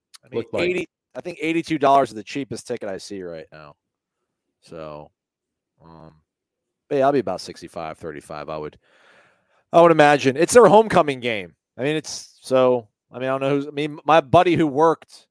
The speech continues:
Speaker 1: for, with me at a station in Mississippi who lives in North Carolina, he's coming down for the game. So they're, uh, they're gonna pack it in maybe more than we
Speaker 2: Now,
Speaker 1: think.
Speaker 2: there are a lot of tickets available, but the cheapest ones I see on StubHub are ninety-nine bucks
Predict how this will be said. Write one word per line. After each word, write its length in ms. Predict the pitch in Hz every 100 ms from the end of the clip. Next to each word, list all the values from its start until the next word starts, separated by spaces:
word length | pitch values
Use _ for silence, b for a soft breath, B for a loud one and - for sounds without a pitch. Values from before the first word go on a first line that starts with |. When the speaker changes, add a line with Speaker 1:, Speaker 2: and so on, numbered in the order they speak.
| _ _
Speaker 1:
for, 260 | 143 143 139
with 200 | 135 -
me 220 | 139 131
at 60 | 120
a 40 |
station 380 | 117 147 135 139
in 100 | 120
Mississippi 560 | 127 127 120 143 - 120
who 80 | 117
lives 180 | 117
in 80 | 120
North 180 | 123 117
Carolina, 460 | 127 120 120 113 110
he's 160 | 135
coming 240 | - 110 101
down 220 | 101 95
for 100 | 98
the 80 | 98
game. 260 | 98 92
So 280 | - 92 87
they're, 280 | 104 101 92
uh, 60 | 87 _ _ _ _ -
they're 100 | 107
gonna 160 | 104
pack 320 | - 110 104 92
it 60 |
in 160 | 107 87
maybe 380 | 78 78 82 _ 95
more 140 | 98
than 100 | 87
we 80 | 80
Speaker 2:
Now, 120 | 143
Speaker 1:
think. 80 | 143
Speaker 2:
there 140 | 151
are 180 | 156 185
a 60 | 151
lot 320 | 139 165 160
of 120 | 143
tickets 340 | - 156 151 139
available, 640 | 113 139 143 107 110 107
but 160 | 107
the 80 | 107
cheapest 400 | - 170 147 139
ones 180 | 131 117
I 120 | 120
see 200 | 110 135
on 120 | 110
StubHub 500 | 101 - 120 110 101
are 80 | 95
ninety-nine 460 | 98 98 95 90 80
bucks 440 | 85 69 _ -